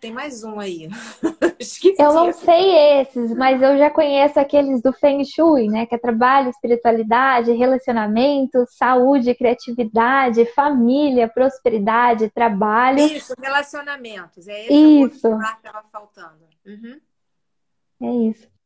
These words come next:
Speaker 2: Enquanto você tava falando sobre a D N B, eu tirei mais uma carta e eu vou mostrar aqui pra vocês. A
Speaker 1: Ótimo.
Speaker 2: respeito disso, a ponte estelar. O que que é isso aqui que a gente percebe? O nosso ser físico, né, se conectando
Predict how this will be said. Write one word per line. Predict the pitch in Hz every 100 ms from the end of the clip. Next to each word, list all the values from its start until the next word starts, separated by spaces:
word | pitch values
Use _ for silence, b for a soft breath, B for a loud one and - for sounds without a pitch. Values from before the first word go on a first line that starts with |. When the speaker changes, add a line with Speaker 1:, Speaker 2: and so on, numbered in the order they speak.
| - B B B
Speaker 2:
Enquanto | 269 311 339
você | 349 320
tava | 277 262
falando | 262 247 247
sobre | 240 240
a |
D | 214
N | 220 214
B, | 247 285 -
eu | 247
tirei | 277 254
mais | 262 262
uma | 240 277
carta | 294 208 214 226
e | 262
eu |
vou | 233
mostrar | 233 247 240
aqui | 233
pra | - 226
vocês. | 233 233 196 196 - _ _ _ b
A | -
Speaker 1:
Ótimo. | 240 247
Speaker 2:
respeito | 190 247 254 269
disso, | 247 233 - - 202 208 -
a | 233
ponte | - 269 320 339
estelar. | 294 294 302 247 196 202 _ _ _ _ _
O | 269
que | 311
que | 311 415
é | 381 269
isso | 254 240
aqui | 226 220
que | 220
a | 220
gente | 220 -
percebe? | 226 226 214 202 196 - -
O | 247
nosso | 269 269 277
ser | 311 294 269
físico, | - 269 302 320 - 370 403 _ _ 226
né, | 214 226 -
se | 262
conectando | 277 285 294 _ 269 269 285 294 311 359